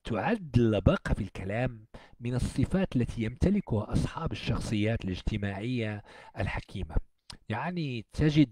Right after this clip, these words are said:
رجل أو امرأة لديهم طريقة وخطابة بطريقة يعني جذابة للغاية، ما شاء الله.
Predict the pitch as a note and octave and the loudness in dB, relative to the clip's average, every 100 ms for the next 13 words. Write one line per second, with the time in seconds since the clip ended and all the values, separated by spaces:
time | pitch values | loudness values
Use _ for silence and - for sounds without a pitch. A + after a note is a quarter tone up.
0 | - G#2 A2+ B2 A2+ B2+ A#2+ A2+ G#2 G2+ | 4 4 4 2 4 4 4 2 0 -2
1 | F#2 G2+ C3+ A#2 A#2 G#2+ - - - A#2+ | 0 0 0 2 2 0 -4 -20 -8 2
2 | B2 C3 G3 D3 B2 - A2+ G#2+ D#3 - | 4 6 6 6 4 4 2 6 4 4
3 | - G#2 - A2 - C3+ B2 A#2 G#2+ - | 4 4 6 4 6 6 8 6 4 -4
4 | - - - - A2+ D#3 - G2+ F#2 F#2 | -10 -6 4 6 6 4 4 -2 -2 -2
5 | F#2 E2+ G2+ G#2 G2 F2+ G2 - C3+ C3 | -4 -6 -8 -6 -2 0 2 4 6 8
6 | A#2 A2 C#3+ G2+ F#2+ F2 F#2+ G2+ - E2+ | 6 6 6 4 -2 -2 -2 0 0 -2
7 | F2 D#2+ | -4 -4